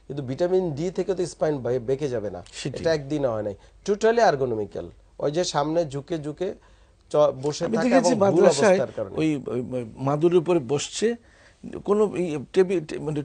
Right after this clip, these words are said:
Speaker 2: টেবিলও থাকছে না, ওই মাটি, ফ্লোরের মধ্যে ওই হেফজ কোরআনটা রেখে বাচ-, বাচ্চারা পড়ছে একদম ঝুঁকে। এটা তো ইনকারেক্ট
Speaker 1: না,
Speaker 2: পজিশন
Speaker 1: আমার মনে হয়
Speaker 2: একটা।
Speaker 1: এটা একটু কারেকশন করা দরকার, এটা মিডিয়ার মাধ্যমে।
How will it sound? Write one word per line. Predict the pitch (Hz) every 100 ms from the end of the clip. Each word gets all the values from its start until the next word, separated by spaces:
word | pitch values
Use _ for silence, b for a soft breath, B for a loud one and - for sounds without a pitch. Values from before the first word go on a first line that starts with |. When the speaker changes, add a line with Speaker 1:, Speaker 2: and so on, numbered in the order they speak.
| -
Speaker 2:
টেবিলও | - 196 233
থাকছে | 220 190 - 127
না, | 113 - b b b -
ওই | 143
মাটি, | 147 156 156
ফ্লোরের | - 196 214
মধ্যে | 214 190 202 170
ওই | 165 156 b b -
হেফজ | 165 160 165
কোরআনটা | 175 170 165 165
রেখে | 156 - 220 139 b b b -
বাচ-, | 139 -
বাচ্চারা | 156 - 135
পড়ছে | 123 143 -
একদম | 170 160 196 208
ঝুঁকে। | - 156 139 113 b b b b -
এটা | - 262
তো | 262 240 - 160 104 -
ইনকারেক্ট | 202 202 220 208 -
Speaker 1:
না, | 160 139
Speaker 2:
পজিশন | 170
Speaker 1:
আমার | 190
মনে | 208 214
হয় | 226
Speaker 2:
একটা। |
Speaker 1:
এটা | 214
একটু | 214 214
কারেকশন | 202 180 185 196 196
করা | 190 185
দরকার, | 175 165 196 208
এটা | - 165
মিডিয়ার | 156 143 160 160
মাধ্যমে। | 160 151 160